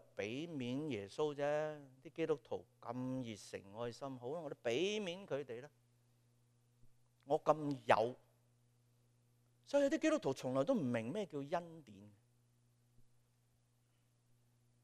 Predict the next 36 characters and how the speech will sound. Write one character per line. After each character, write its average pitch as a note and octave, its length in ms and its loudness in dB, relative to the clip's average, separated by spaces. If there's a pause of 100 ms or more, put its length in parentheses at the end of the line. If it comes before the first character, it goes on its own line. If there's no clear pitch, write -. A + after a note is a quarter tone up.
(880)
佢 D3+ 80 -8
信 D#3+ 280 -2
耶 A2 120 0
穌 D3+ 240 2
係 A#2 40 2 (220)
俾 A#2 320 0
面 C3 460 -6 (600)
可 - 220 -14
憐 B2 440 0 (180)
上 G2 300 -6
帝。 G#2 100 -8 (4000)
我 A3 100 4
要 A#3+ 60 8
咁 A3+ 200 8
諗 F#3+ 240 10
喎， F3 160 2
其 C#3 80 6
實 C3 180 0 (240)
你 G3+ 160 8
有 G#3+ 240 12
富 A3 300 2
一 - 20 8
代 B3+ 180 12
又 F3 240 12
好， F#3 220 10
富 G#3 220 -2
二 F3+ 220 0
代 E3+ 120 8
又 F3 160 12
好， G#3+ 220 10
有 G3 220 10
樓 G3 400 6
有 G#3 200 10
車 A3+ 240 10
有 G#3 180 12
乜 A#3 240 12